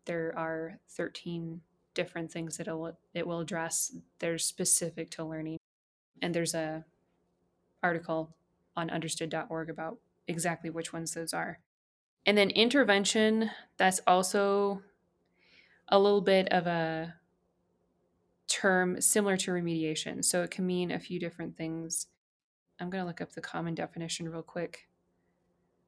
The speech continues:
So one of the definitions that came up was,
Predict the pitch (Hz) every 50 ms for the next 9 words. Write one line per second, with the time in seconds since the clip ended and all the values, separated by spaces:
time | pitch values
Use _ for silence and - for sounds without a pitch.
0 | _ _ _ _ _ _ _ _ _ _ _ _ _ _ _ _ _ _ _ _
1 | _ _ _ _ _ _ _ _ _ _ _ _ _ _ - - - 202 196 185
2 | 180 180 180 190 196 196 190 190 175 185 185 180 - 185 180 180 - - 180 180
3 | 180 180 185 185 185 185 185 185 185 185 180 170 175 - - 175 170 165 - -
4 | - - 185 180 175 170 170 170 - - 185 170 170 170 170 170 170 175 190 226
5 | 247 240 - - - -